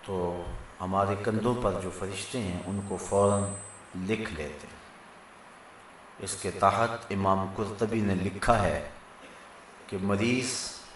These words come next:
بیماری کے عالم میں جو ہائے وائے کرتا ہے، فرشتے وہ بھی لکھ لیتے ہیں۔ انسان کی زبان سے جو بھی جملہ نکلتا ہے، وہ خوشی کے عالم میں نکلے،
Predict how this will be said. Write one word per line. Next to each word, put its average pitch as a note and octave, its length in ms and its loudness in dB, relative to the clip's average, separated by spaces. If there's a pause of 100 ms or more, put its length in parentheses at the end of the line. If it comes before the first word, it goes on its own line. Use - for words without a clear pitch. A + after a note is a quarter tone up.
(380)
بیماری G2+ 640 6
کے G#2 80 2
عالم F#2+ 420 6
میں F2 200 -2 (1000)
جو A#2 680 6 (720)
ہائے G#2+ 280 8
وائے G#2+ 360 8
کرتا G2 460 2
ہے، D#2+ 160 -4 (680)
فرشتے G#2 640 0 (280)
وہ A#2+ 160 4
بھی F#2+ 320 0 (140)
لکھ F#2 280 -6
لیتے D#2 300 -8
ہیں۔ - 200 -12 (1040)
انسان G2+ 580 2
کی G#2 80 -2
زبان F#2+ 460 6
سے G#2 180 -2
جو G2 220 0
بھی G2 180 -2
جملہ F2+ 540 0 (180)
نکلتا G2+ 580 0
ہے، G2+ 260 -4 (840)
وہ G#2+ 500 6
خوشی - 320 6
کے C3+ 140 2
عالم A2+ 400 8
میں A2+ 80 2
نکلے، G#2+ 460 0